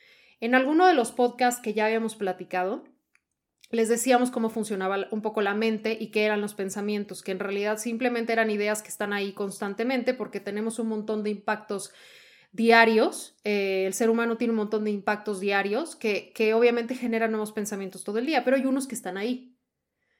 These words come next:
Entonces, los que siempre están ahí son los que vamos a darles este tratamiento. Entonces, nuevamente repito,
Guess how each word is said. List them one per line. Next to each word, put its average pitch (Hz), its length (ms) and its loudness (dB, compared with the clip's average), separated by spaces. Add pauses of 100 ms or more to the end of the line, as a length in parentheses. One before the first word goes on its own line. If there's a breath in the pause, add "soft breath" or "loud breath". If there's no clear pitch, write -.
(140)
Entonces, 277 800 0
los 254 160 2
que 254 100 -2
siempre 277 380 0
están 320 240 2
ahí 294 420 0
son 247 220 2
los 254 120 2
que 269 120 0
vamos 233 320 0
a 226 60 -2
darles 196 340 -4
este 185 180 -14
tratamiento. 196 580 -6 (160)
Entonces, 208 460 -6
nuevamente 247 460 0
repito, 214 400 -8